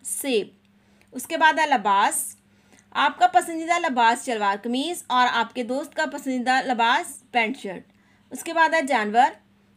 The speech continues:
हो सकता है कि आपका और आपके दोस्त का एक ही पसंदीदा जानवर हो। इस तरह आप यहाँ पे लिखेंगे, आपका पसंदीदा जानवर बिल्ली और आपके दोस्त का पसंदीदा जानवर भी बिल्ली। उसके बाद है खेल,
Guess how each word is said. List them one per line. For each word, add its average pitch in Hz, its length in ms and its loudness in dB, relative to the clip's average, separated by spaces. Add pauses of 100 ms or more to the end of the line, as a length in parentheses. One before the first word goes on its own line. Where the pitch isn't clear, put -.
हो 302 120 -4
सकता 370 300 -2
है 330 180 0
कि 339 100 -6
आपका 254 520 2
और 247 220 2
आपके 240 420 -4
दोस्त 247 340 -4
का 277 280 2
एक 277 280 -6
ही 302 100 -12
पसंदीदा 247 440 -6
जानवर 208 420 -2
हो। 285 160 -2
इस 269 180 -10
तरह 247 120 -2
आप 226 140 -2
यहाँ 226 140 -4
पे 214 100 -8
लिखेंगे, 240 580 -4 (100)
आपका 240 280 -2
पसंदीदा 254 640 -2
जानवर 220 360 -6
बिल्ली 220 400 -6
और 233 280 -4
आपके 226 280 -2
दोस्त 254 280 -8
का 285 100 -4
पसंदीदा 254 460 -4
जानवर 214 380 -4
भी 277 360 -8 (160)
बिल्ली। 190 460 -8 (440)
उसके 320 260 -6
बाद 311 220 2
है 339 200 -4
खेल, 220 340 -4